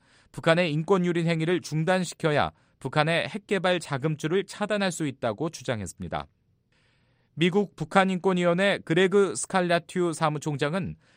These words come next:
트럼프 대통령이 북한 인권 문제를 전담할 인권 특사를 조속히 임명할 것을 주문했습니다. 또 북한이 정상국가 대열에 들어서려면 당연히 핵무기를 포기해야 하지만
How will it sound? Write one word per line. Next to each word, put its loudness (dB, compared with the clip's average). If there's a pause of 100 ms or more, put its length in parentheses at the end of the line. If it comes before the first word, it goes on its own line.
트럼프 0
대통령이 2
북한 0
인권 2
문제를 0
전담할 0 (180)
인권 0
특사를 -2
조속히 -2
임명할 0
것을 -2
주문했습니다. -4 (460)
또 8
북한이 0
정상국가 0
대열에 2
들어서려면 -2 (280)
당연히 0
핵무기를 0
포기해야 -2
하지만 -2